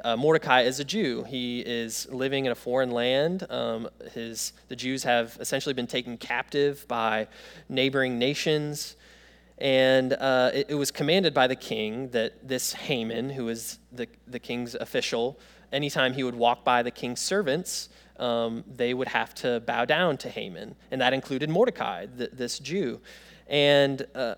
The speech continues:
but Mordecai decided he was not going to bow down to Haman. And that greatly angered Haman to the point where Haman wanted to wipe out the entire Jewish people.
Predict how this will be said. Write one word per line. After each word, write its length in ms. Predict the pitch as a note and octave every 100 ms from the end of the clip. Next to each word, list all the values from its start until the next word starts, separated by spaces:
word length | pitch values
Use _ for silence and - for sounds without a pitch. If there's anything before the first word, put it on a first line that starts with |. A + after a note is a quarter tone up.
| C#3+
but 180 | C3+
Mordecai 680 | C#3+ F3 B3+ - A2+ A2 A#2
decided 480 | B2+ - A#2 A#2+ A#2+
he 120 | D3
was 200 | C#3 A#2
not 260 | B2+ C3 C#3
going 260 | C3+ B2+
to 60 | A#2+
bow 220 | A2+ A2
down 540 | A2+ A2 G#2 G#2 G#2 G#2+ -
to 100 | B2
Haman. 460 | B2+ A2+ F2+ F#2+ - - - - - _ _ _ _ _ -
And 320 | A#2+ A2+ A2 A2+
that 180 | B2
greatly 400 | B2 B2+ B2+ C3
angered 380 | C#3 F3+ F#3 E3+
Haman 560 | D3 D3+ D#3 D3+ D3+ D3+ - - -
to 80 | -
the 80 | C3+
point 240 | E3 D3+
where 120 | C3
Haman 340 | B2 D#3 D#3 C#3+
wanted 280 | C3+ C#3 B2+
to 80 |
wipe 300 | A#2+ A#2+ B2
out 180 | A#2 A#2
the 120 | B2
entire 380 | A#2 - A2 A2+
Jewish 380 | A2 A2 A2+ -
people. 440 | - F3+ A#2+ F2